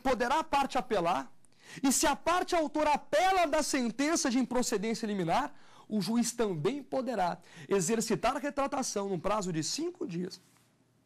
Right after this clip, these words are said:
A mesma, a, a, a, a me-, o mesmo tratamento improcedeu liminarmente,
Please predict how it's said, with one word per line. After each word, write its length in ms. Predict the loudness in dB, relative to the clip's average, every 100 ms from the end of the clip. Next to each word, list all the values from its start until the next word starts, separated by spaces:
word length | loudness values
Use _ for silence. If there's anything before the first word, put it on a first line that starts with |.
| _ _ _ -20 -14 -12 0
A 80 | 2
mesma, 420 | 4 2 4 2 0
a, 100 | 0
a, 240 | -2 0 -2
a, 320 | 2 0 0
a 20 |
me-, 160 | 0 -2
o 140 | -2
mesmo 260 | 0 0 0
tratamento 680 | -2 -2 -2 0 -2 -4 -10 -14 -20 -18 -2
improcedeu 680 | 2 2 2 2 2 0 2
liminarmente, 680 | 2 2 2 2 0 -2